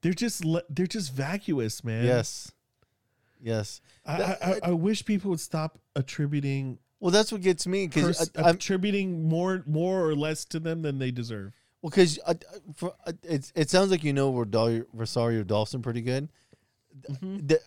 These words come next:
Speaker 2: like, did he just pump her full of bullshit and she believes it, or what?
Speaker 1: No, I mean, first is, I mean, well,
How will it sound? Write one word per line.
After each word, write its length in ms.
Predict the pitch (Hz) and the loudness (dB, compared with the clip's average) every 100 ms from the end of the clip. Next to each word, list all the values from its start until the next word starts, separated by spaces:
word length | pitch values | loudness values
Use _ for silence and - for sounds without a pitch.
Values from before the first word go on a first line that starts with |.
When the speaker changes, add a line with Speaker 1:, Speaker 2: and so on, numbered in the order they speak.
| _ | _
Speaker 2:
like, 260 | 156 147 127 | 2 2 4
did 140 | 151 123 | 2 2
he 200 | 165 170 | 2 2
just 240 | 170 - | 0 0
pump 240 | 160 151 | 0 0
her 160 | 160 147 | 0 -2
full 240 | - 143 | 0 0
of 80 | 110 | 0
bullshit 400 | 104 117 - 143 | -2 -4 -4 -4
and 100 | 120 | -6
she 120 | - | -6
believes 420 | 107 107 104 123 170 | -6 -4 -4 -4 -6
it, 120 | 175 | -4
or 120 | 113 | -2
what? 260 | 110 110 - _ _ _ _ _ _ _ _ _ _ _ _ _ _ _ _ _ _ _ _ _ _ _ _ _ _ 160 | -2 -4 -8 _ _ _ _ _ _ _ _ _ _ _ _ _ _ _ _ _ _ _ _ _ _ _ _ _ _ -6
Speaker 1:
No, 300 | 208 247 208 | -2 -2 -2
I 40 | |
mean, 180 | 185 175 | -2 -4
first 360 | - 226 320 226 | -2 -2 -2 -4
is, 140 | 180 | -2
I 100 | 165 | -4
mean, 360 | 147 147 131 131 _ _ _ _ _ _ _ _ _ - | -2 -2 -4 -8 _ _ _ _ _ _ _ _ _ -12
well, 440 | 135 151 139 143 | -4 -2 -2 -4